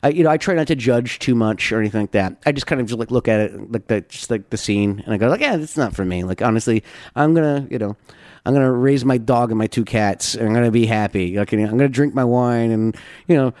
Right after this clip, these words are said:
I'll, I'll, I'll put some microphones in front of us, and we'll do something like this, like, you know, that kind of stuff. But, you know, for the most part, like, you know, yeah, like, I mean, I don't mind. I've been doing some more, um, um,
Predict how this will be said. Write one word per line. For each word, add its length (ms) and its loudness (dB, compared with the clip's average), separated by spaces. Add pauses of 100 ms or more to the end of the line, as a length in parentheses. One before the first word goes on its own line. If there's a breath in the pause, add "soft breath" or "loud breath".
(140 loud breath)
I'll, 160 2
I'll, 180 2
I'll 40 -2
put 160 -2
some 160 2
microphones 540 0
in 80 0
front 200 -2
of 80 0
us, 380 0
and 260 0
we'll 120 2
do 160 0
something 260 0
like 200 -2
this, 360 -2
like, 140 2
you 80 2
know, 160 0
that 220 -2
kind 180 -8
of 60 -10
stuff. 280 -8
But, 180 0
you 140 0
know, 180 -2
for 140 -8
the 80 0
most 300 2
part, 240 0
like, 160 -4
you 40 -4
know, 120 -2
yeah, 180 -6
like, 200 -8 (360 loud breath)
I 80 4
mean, 140 2 (200 loud breath)
I 120 2
don't 100 2
mind. 180 2
I've 60 2
been 140 0
doing 180 2
some 180 -2
more, 320 2
um, 440 -4 (240)
um, 420 -2